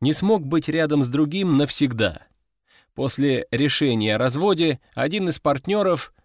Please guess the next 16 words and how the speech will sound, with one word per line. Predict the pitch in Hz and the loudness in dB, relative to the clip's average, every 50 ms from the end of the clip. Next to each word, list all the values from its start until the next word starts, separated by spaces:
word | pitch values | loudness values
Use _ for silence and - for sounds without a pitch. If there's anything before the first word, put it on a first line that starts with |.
| _ _ | _ _
как | - 123 123 - - | -8 -6 -6 -6 -2
правило, | - 147 143 135 135 131 135 131 123 120 | 0 2 2 2 2 2 2 2 0 0
проигравший, | - - 143 147 151 143 139 139 139 127 113 - - - 98 87 85 - - - - _ _ | 0 -2 0 2 2 2 2 2 2 2 2 0 -2 -4 -6 -8 -8 -12 -20 -20 -20 _ _
нередко | 120 139 180 220 240 220 - - 202 180 139 | -2 0 0 0 0 -2 -2 -2 -2 -2 0
превращается | - 165 160 151 156 151 135 - - 185 175 165 - - 156 156 | 2 2 2 2 2 0 0 0 0 0 0 -2 -2 -2 -2 -2
в | 139 | -2
злодея, | 120 123 139 147 135 120 117 113 104 90 69 78 98 - _ _ _ _ | 0 0 2 2 2 2 0 0 0 -2 -4 -10 -14 -18 _ _ _ _
скупого | - - - - 131 123 - - 156 170 175 165 160 151 143 131 - _ _ | -10 -8 -2 0 0 0 2 2 2 2 4 4 2 2 0 -2 -4 _ _
и | - 156 | -2 0
бесчувственного | 151 160 160 - - - 233 240 208 - - 185 190 185 185 185 180 180 | 0 0 0 0 -2 -2 -2 -2 -2 -2 -2 -2 -2 0 0 0 0 0
монстра, | 165 156 147 139 120 101 98 - - 101 95 82 - _ _ _ _ | 2 2 2 2 0 0 -2 -4 -6 -8 -8 -8 -10 _ _ _ _
несмотря | 104 110 110 - 127 131 127 139 139 143 139 | -4 -4 -2 0 0 -2 0 0 0 0 0
на | 139 131 | 0 0
то, | - 147 135 | -2 -2 -4
что | - - 131 135 | -2 -2 0 0
раньше | 160 185 190 160 - - 165 160 147 | 2 0 0 0 -2 0 0 -2 -2